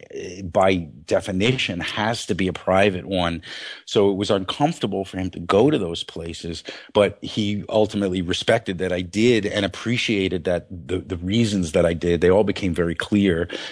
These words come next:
and, um, and then understood that one of the reasons that I was so focused on that was because that's exactly a journey that, that I'm experiencing in my own way, and it meant a lot to me to talk about it.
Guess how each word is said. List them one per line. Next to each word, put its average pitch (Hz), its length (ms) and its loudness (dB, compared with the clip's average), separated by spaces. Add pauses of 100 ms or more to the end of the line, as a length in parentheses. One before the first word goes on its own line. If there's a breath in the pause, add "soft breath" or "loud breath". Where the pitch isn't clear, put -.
(180 loud breath)
and, 90 420 2
um, 90 320 0
and 113 160 2
then 123 120 4
understood 135 600 0
that 98 220 -4
one 101 220 2
of 110 60 2
the 98 60 2
reasons 117 560 2
that 90 140 2
I 90 100 4
was 90 140 2
so 90 160 2
focused 90 420 -2
on 87 100 2
that 90 140 0
was 98 140 0
because 107 260 -2
that's 120 180 -4
exactly 120 640 0 (100)
a 113 80 -2
journey 107 480 2
that, 95 220 -4
that 92 240 -4
I'm 127 240 4
experiencing 98 680 -2
in 101 100 -2
my 110 200 0
own 98 280 0
way, 85 320 -4
and 87 360 -6
it 95 140 -4
meant 98 220 2
a 95 40 -2
lot 90 220 2
to - 80 -8
me 92 140 0
to 78 80 -4
talk - 260 0
about 82 240 -6
it. - 40 -18